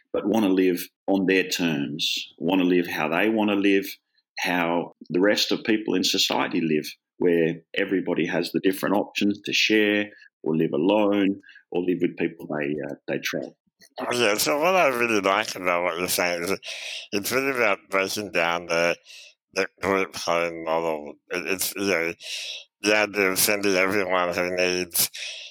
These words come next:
Speaker 2: you know, twenty-four seven support to, to live in a institutional environment. I L O is really about saying, "No, let's look at other ways of, of, uh,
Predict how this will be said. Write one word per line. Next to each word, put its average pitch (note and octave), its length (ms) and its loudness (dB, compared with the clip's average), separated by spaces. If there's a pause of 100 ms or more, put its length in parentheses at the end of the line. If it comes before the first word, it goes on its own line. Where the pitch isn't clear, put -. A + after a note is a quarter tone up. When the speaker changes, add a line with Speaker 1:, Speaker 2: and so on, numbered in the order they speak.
(140)
Speaker 2:
you G2 100 0
know, F2+ 320 0 (180)
twenty-four F#2+ 640 0
seven F2 360 -2
support - 640 0
to, F2 360 -2 (920)
to A2 120 0
live G2+ 480 0
in G2 360 0 (200)
a F#2+ 400 2 (600)
institutional G2+ 800 -2
environment. F2+ 1120 -2 (680)
I A#2 220 4
L A2+ 120 4
O G2 440 2 (120)
is F#2 140 -4
really G2 200 2
about F2+ 320 0
saying, F2+ 520 0
"No, A2+ 300 2
let's - 260 -2
look F#2 180 -6
at E2+ 100 -2
other F#2+ 300 0
ways E2+ 460 -6
of, F2+ 240 -8 (840)
of, F2 260 -2
uh, E2+ 440 2